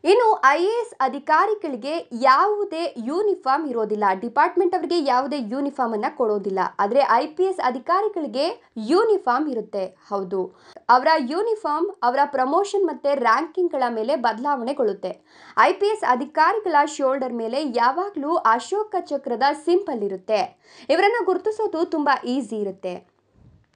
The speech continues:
ಇನ್ನು ಐ ಪಿ ಎಸ್ ಅಧಿಕಾರಿಗಳ ಸ್ಯಾಲರಿ ನೋಡೋದಾದ್ರೆ ಐವತ್ತಾರು ಸಾವಿರದಿಂದ ಶುರುವಾಗಿ ಒಂದರಿಂದ ಎರಡು ಲಕ್ಷದವರೆಗೂ ಇರುತ್ತೆ.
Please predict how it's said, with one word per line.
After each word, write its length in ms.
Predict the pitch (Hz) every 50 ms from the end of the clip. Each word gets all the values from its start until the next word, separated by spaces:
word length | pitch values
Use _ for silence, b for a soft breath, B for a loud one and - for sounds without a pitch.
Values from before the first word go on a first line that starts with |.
| _ _ _ _ _ _ _ b b b b b b b b b b
ಇನ್ನು 280 | 311 370 403 392 -
ಐ 140 | 285 320 392
ಪಿ 140 | 403 - 440
ಎಸ್ 200 | 466 480 453 - -
ಅಧಿಕಾರಿಗಳ 680 | - 269 - 285 285 - 294 285 320 427 415 403 359 302 277 285 330 -
ಸ್ಯಾಲರಿ 360 | - 269 247 247 254 240 277 262
ನೋಡೋದಾದ್ರೆ 840 | 247 226 214 220 214 214 202 196 190 214 269 320 359 392 - _ - 214
ಐವತ್ತಾರು 540 | 233 277 311 381 453 453 - 403 392 381
ಸಾವಿರದಿಂದ 540 | 370 - 320 285 277 285 247 254 262 254 254 247 254
ಶುರುವಾಗಿ 680 | 247 - - 247 233 233 233 226 214 208 208 262 294 330
ಒಂದರಿಂದ 640 | 277 233 240 277 330 427 427 453 427 427 370 277 294 302 294 254 208
ಎರಡು 300 | 226 254 277 339 339 349
ಲಕ್ಷದವರೆಗೂ 760 | 285 233 233 247 240 - - 370 330 302 226 220 208 208 285 359
ಇರುತ್ತೆ. 560 | 320 240 202 202 - 202 185 - - _